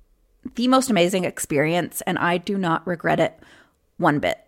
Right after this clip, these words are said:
I just wanna add that in because, yes, there's been a lot of sadness, a lot of emotions,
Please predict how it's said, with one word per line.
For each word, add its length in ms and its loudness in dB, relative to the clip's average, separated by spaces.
I 60 2
just 120 -6
wanna 200 -2
add 200 2
that 140 -4
in 240 -8
because, 600 -4
yes, 340 6
there's 240 2
been 160 4
a 80 2
lot 300 6
of 420 -2
sadness, 760 6
a 60 0
lot 200 2
of 80 0
emotions, 880 -2